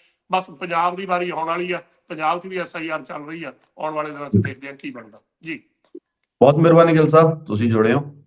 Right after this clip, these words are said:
Speaker 2: ਬਹੁਤ ਧੰਨਵਾਦ।
Speaker 1: ਬਹੁਤ ਮਿਹਰਬਾਨੀ ਜੀ, ਸਤਿ ਸ਼੍ਰੀ ਅਕਾਲ।
Speaker 2: ਸੰਤੋਖ ਸਿੰਘ ਗਿੱਲ ਹੋਰਾਂ ਦੇ ਨਾਲ ਜੁੜ ਕੇ ਅਸੀਂ, ਅਹ, ਕੁਛ ਮੁੱਦਿਆਂ ਤੇ ਗੱਲਬਾਤ ਕਰ ਰਹੇ ਸੀ। ਐਸ ਆਈ ਆਰ ਦਾ ਮਾਮਲਾ ਸੀ, ਆਉਣ ਵਾਲੇ ਦਿਨਾਂ ਦੇ ਵਿੱਚ ਹੋਰ ਮੁੱਦਿਆਂ ਦੇ ਉੱਤੇ ਅਸੀਂ ਗੱਲਬਾਤ ਕਰਦੇ ਹੋਏ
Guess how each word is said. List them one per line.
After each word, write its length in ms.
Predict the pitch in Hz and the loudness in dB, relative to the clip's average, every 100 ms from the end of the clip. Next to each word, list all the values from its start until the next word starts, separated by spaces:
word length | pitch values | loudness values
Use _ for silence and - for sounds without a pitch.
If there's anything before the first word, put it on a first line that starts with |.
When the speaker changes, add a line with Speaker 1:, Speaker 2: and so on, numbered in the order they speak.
| - | -4
Speaker 2:
ਬਹੁਤ 200 | 101 107 | -2 0
ਧੰਨਵਾਦ। 260 | 123 113 - - - _ _ _ _ _ _ _ _ _ _ - | 4 4 2 -6 -20 _ _ _ _ _ _ _ _ _ _ -2
Speaker 1:
ਬਹੁਤ 200 | 202 185 | -2 0
ਮਿਹਰਬਾਨੀ 360 | 180 147 143 | -4 -4 -6
ਜੀ, 80 | 143 | -14
ਸਤਿ 160 | 143 139 | -14 -16
ਸ਼੍ਰੀ 160 | - | -16
ਅਕਾਲ। 160 | 120 120 _ _ _ _ _ _ _ - | -20 -20 _ _ _ _ _ _ _ 0
Speaker 2:
ਸੰਤੋਖ 280 | 151 160 160 | 2 6 6
ਸਿੰਘ 220 | 156 190 | 8 8
ਗਿੱਲ 160 | 175 165 | 10 10
ਹੋਰਾਂ 220 | 165 175 | 10 8
ਦੇ 80 | 170 | 8
ਨਾਲ 200 | 165 165 | 8 8
ਜੁੜ 140 | 143 | 6
ਕੇ 200 | 135 151 | 2 4
ਅਸੀਂ, 380 | 143 147 147 147 | 4 6 4 6
ਅਹ, 180 | 143 123 | 4 4
ਕੁਛ 200 | 120 120 | 2 0
ਮੁੱਦਿਆਂ 260 | 117 117 127 | 2 4 4
ਤੇ 100 | 131 | 6
ਗੱਲਬਾਤ 340 | 123 120 123 | 6 6 4
ਕਰ 160 | 120 117 | 6 6
ਰਹੇ 160 | 131 | 6
ਸੀ। 280 | 131 165 160 | 4 0 4
ਐਸ 220 | 113 117 | 4 4
ਆਈ 160 | 131 127 | 4 6
ਆਰ 140 | 117 | 6
ਦਾ 160 | 117 127 | 8 8
ਮਾਮਲਾ 360 | 120 104 110 120 | 6 6 6 4
ਸੀ, 180 | 139 147 - - | 0 -6 -8 2
ਆਉਣ 120 | 117 | 6
ਵਾਲੇ 180 | 120 120 | 8 6
ਦਿਨਾਂ 240 | 110 107 | 6 4
ਦੇ 60 | 107 | 4
ਵਿੱਚ 200 | 110 110 | 4 0
ਹੋਰ 320 | 135 135 156 | 4 6 6
ਮੁੱਦਿਆਂ 280 | 135 110 104 | 6 4 4
ਦੇ 60 | 101 | 2
ਉੱਤੇ 180 | 98 | 0
ਅਸੀਂ 200 | 95 104 | -2 0
ਗੱਲਬਾਤ 300 | 98 92 95 | 0 2 0
ਕਰਦੇ 280 | - 92 85 | 2 0 0
ਹੋਏ 200 | 87 110 | 2 2